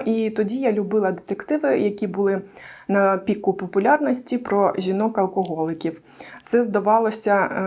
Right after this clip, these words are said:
е, свіжим подихом. Хоча, е, враховуючи, що вони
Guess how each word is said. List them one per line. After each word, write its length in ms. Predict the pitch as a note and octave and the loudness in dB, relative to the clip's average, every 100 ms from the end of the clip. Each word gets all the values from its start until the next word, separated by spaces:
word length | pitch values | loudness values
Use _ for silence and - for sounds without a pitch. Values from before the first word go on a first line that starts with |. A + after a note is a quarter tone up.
| F#3 | -2
е, 40 | |
свіжим 500 | - G3 A3+ A3 G#3 | -2 0 0 0 -2
подихом. 640 | G3+ F#3+ E3+ E3 E3 E3+ - - _ _ _ - | 2 2 2 -2 -2 -4 -8 -20 _ _ _ -8
Хоча, 680 | F3 F3+ - F3 E3 D#3+ | -6 -4 0 2 2 0
е, 340 | - - E3+ D#3+ | -2 -4 -6 -2
враховуючи, 560 | F#3 F3+ F3 E3 F3 F3+ | -2 0 -2 -2 -6 -8
що 200 | - E3 | -8 -8
вони 340 | F3 F3 E3 | -4 -4 -4